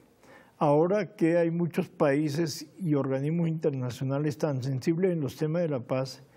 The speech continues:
pues el presidente y el ministro de la Defen-, de la Hacienda les puede decir, "Venga, conversemos". Entonces renegociamos las condiciones del pago de esta deuda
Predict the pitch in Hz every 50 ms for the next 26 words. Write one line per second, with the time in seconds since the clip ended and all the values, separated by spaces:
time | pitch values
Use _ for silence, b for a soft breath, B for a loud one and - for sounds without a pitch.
0 | B B B B B B B B - 165 156 147 151 143 147 190 170 151 120 120
1 | 156 170 190 226 - - 311 214 165 151 147 143 135 - - 202 190 185 165 147
2 | 131 131 160 160 156 143 170 175 143 156 139 131 131 131 123 113 - - 165 165
3 | 165 170 180 160 143 123 - - - 170 160 135 143 156 151 165 165 180 196 175
4 | - - - 135 127 127 120 - - 214 196 151 117 - - - - _ _ _
5 | _ _ _ _ B B B B B B B B B 170 - 147 139 180 175 180
6 | 196 208 190 170 160 147 139 139 131 - 151 170 185 185 185 170 139 - - -
7 | 190 165 160 139 - - - 170 151 143 135 120 127 160 180 190 185 165 151 135
8 | 131 - 165 160 156 175 180 165 147 - - 165 156 156 156 160 165 156 - 147
9 | 143